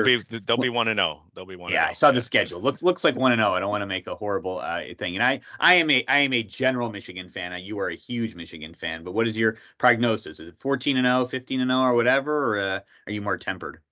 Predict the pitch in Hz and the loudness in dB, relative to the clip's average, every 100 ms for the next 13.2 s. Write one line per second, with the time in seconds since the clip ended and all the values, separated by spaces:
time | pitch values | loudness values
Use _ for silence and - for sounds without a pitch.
0 | _ _ _ _ _ _ - 117 123 117 | _ _ _ _ _ _ -2 2 4 4
1 | 113 110 95 - 87 76 73 85 87 90 | 4 0 0 -4 -8 -10 -12 -10 -10 -10
2 | 90 92 92 92 87 87 - 127 101 110 | -4 -4 -2 -2 -2 -4 -8 -10 -6 0
3 | 117 117 117 - 113 113 101 104 90 80 | 0 0 -4 -2 -2 -4 -10 -12 -12 -8
4 | 82 - - 98 95 95 101 101 98 107 | -8 -6 -10 -8 -6 -6 -6 -6 -6 -6
5 | 104 95 90 87 _ 101 101 92 101 98 | -4 -2 -2 -6 _ -12 -12 -10 -10 -10
6 | - 95 - 120 - 113 107 101 - 101 | -10 -8 -4 -4 -2 -2 0 -2 -2 -2
7 | 101 95 - 87 87 98 87 - 82 90 | -2 -4 -6 -6 -6 -8 -10 -12 -12 -6
8 | 85 85 82 80 78 - - - - - | -2 0 0 -4 -8 -18 -20 -20 -20 -20
9 | _ - 92 80 80 - 101 104 98 98 | _ -10 -6 -4 -2 0 0 0 0 0
10 | 95 92 90 92 - 95 92 90 - 82 | -2 -4 -4 -6 -6 -6 -4 -4 -6 -8
11 | 85 87 - 90 - 85 85 85 80 101 | -8 -12 -10 -8 -8 -6 -4 -4 -6 -6
12 | 92 92 92 92 90 90 - 85 - 78 | -4 -2 -2 -2 -6 -6 -6 -8 -8 -8
13 | 73 | -12